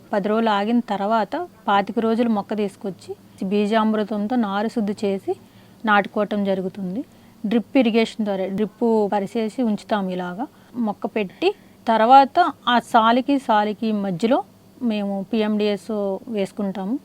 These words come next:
మళ్ళీ నారు అమ్మటానికి నారు మళ్ళు కూడా వేసుకుంటాము.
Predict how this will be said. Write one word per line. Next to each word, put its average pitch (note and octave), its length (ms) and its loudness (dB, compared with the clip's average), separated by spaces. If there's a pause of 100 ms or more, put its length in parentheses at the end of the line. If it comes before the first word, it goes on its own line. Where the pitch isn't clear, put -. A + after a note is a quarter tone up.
(460)
మళ్ళీ G#3+ 540 0
నారు G#3+ 560 2
అమ్మటానికి G#3+ 1040 -2
నారు G3 360 -2
మళ్ళు G#3+ 300 0
కూడా G#3+ 520 0
వేసుకుంటాము. G3 720 -4